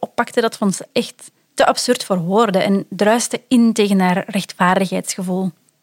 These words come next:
En ze zegt dus ja.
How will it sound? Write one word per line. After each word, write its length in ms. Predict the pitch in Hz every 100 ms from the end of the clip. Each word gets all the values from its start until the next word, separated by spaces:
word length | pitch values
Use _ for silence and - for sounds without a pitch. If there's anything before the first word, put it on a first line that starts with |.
| _ _ _ _ _ _ _ _ _ _ _ - - - -
En 100 | -
ze 60 | 233
zegt 160 | 277 -
dus 160 | -
ja. 280 | 190 185